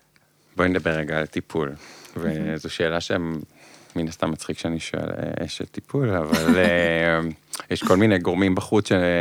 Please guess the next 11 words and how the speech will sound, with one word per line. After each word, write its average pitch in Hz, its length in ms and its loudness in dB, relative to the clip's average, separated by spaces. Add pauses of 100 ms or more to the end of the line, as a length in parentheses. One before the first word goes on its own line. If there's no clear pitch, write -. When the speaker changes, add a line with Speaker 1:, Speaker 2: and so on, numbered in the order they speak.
(160)
Speaker 1:
את 95 100 -6
יודעת, 101 260 6
קצת - 240 0
ציניים 113 300 2
למה 85 220 2
שאנחנו 82 480 0
עושים - 320 -6
פה, - 180 -2 (240)
בסדר? 98 480 0 (380)
אומרים, 87 460 0
אה, 82 40 0